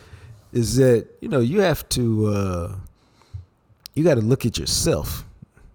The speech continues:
have a private conversation with yourself and decide where you wanna be average, you wanna be good, you wanna be great.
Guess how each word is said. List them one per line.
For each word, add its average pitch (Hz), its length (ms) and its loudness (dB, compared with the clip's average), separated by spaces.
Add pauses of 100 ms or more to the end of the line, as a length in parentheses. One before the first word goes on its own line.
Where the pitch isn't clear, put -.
(140)
have 123 220 2
a - 40 -6
private 117 340 2
conversation 107 520 0
with 87 80 -6
yourself 98 340 -2
and 101 80 -4
decide 104 400 -2
where 98 140 -2
you 104 80 -2
wanna 101 140 -2
be 98 180 -4
average, 107 500 -2
you 104 80 -4
wanna 98 160 -2
be 92 80 -4
good, 101 340 -2
you 95 60 -4
wanna 95 100 -2
be 90 120 -6
great. 104 260 -4